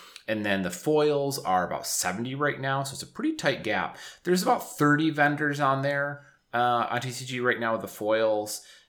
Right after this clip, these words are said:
Um, and, you know, if you're trying to sell these to a, a large contingent of people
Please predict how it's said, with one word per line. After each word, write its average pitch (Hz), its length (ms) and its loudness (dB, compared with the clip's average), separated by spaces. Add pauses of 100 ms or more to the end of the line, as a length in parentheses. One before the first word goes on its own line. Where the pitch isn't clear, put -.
(180)
Um, 82 680 -2 (280)
and, 101 460 -2
you 110 80 -4
know, 113 60 2
if 107 100 -4
you're 120 80 -10
trying 160 280 2
to 123 60 0
sell 113 480 4
these 101 600 -6 (140)
to 87 880 -8 (100)
a, 87 80 -6 (180)
a 80 160 -4
large 101 440 0
contingent 95 680 -6
of 82 220 -12
people 85 480 -10